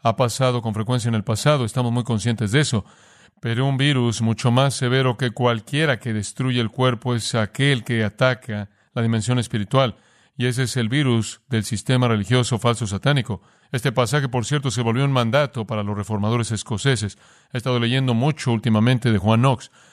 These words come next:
Pensamos en Juan Knox, claro, como el gran predicador, que realmente fue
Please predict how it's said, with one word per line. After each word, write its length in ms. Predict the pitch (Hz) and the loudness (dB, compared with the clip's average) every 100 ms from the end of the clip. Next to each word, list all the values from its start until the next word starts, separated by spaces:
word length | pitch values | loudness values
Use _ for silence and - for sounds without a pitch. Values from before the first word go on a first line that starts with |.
| _ | _
Pensamos 360 | 117 110 135 123 | -8 -4 -2 -2
en 100 | 113 | 0
Juan 200 | 123 127 | 0 2
Knox, 260 | 139 - | 0 -2
claro, 280 | 127 135 135 | -2 0 0
como 200 | 127 107 | -2 -6
el 60 | 101 | -2
gran 180 | 123 | -4
predicador, 560 | 123 113 104 110 135 135 - _ _ _ | -2 -4 -4 0 0 0 -6 _ _ _
que 100 | 113 | -6
realmente 380 | 113 123 123 120 | -4 -2 -4 -4
fue 340 | 123 135 131 | 0 0 0